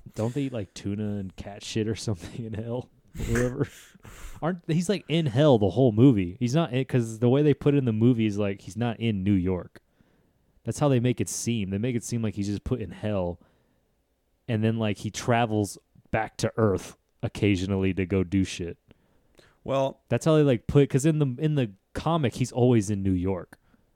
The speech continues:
Speaker 1: Like, he's just in New York.
Speaker 2: But there's scenes where he interacts with the Malbolgia or whatever.
Speaker 1: Yeah, yeah. But in, like, the movie, it's like he's always in hell. They're like, "This is what hell is like. This is all we got to eat. As people who live in hell, we eat the
Speaker 2: <laughs>
Speaker 1: fucking, uh, cat food."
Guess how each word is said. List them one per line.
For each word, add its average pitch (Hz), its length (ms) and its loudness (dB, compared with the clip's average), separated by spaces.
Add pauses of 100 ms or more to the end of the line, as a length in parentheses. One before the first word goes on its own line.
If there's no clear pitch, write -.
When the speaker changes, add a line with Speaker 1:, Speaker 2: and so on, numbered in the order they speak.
(220)
Speaker 1:
Like, 117 140 -2
he's 117 160 0
just 123 180 0
in 117 220 0
New 104 80 2
York. 95 440 -2
Speaker 2:
But 110 200 0
there's 117 200 0
scenes 113 340 -4
where 92 140 -4
he 90 280 -6
interacts 90 540 -6
with 85 100 -8
the 85 60 -10
Malbolgia 82 680 -6
or 82 140 -8
whatever. 85 420 -8
Speaker 1:
Yeah, 110 320 2
yeah. 95 280 -2 (440)
But 135 120 2
in, 135 100 -2
like, 127 160 -2
the 123 100 2
movie, 127 440 6
it's - 140 -4
like 101 140 2
he's 98 280 -4
always 110 440 4
in 104 160 -4
hell. 92 260 -6
They're 101 100 -4
like, 90 160 -6
"This 110 280 0
is 95 80 -6
what 104 160 -4
hell 110 340 -4
is 95 100 -8
like. 90 300 -10
This 113 100 -6
is 107 80 -8
all 107 140 0
we 104 100 -6
got 98 180 -4
to 104 120 -14
eat. 113 320 -6
As 101 160 -6
people 104 240 -4
who 98 180 0
live 104 160 2
in 95 100 0
hell, 98 300 2
we 95 120 0
eat 98 160 0
the 123 120 -2
Speaker 2:
<laughs> 85 80 -12
Speaker 1:
fucking, 95 380 -6
uh, 92 260 -6
cat 110 280 -8
food." 92 380 -4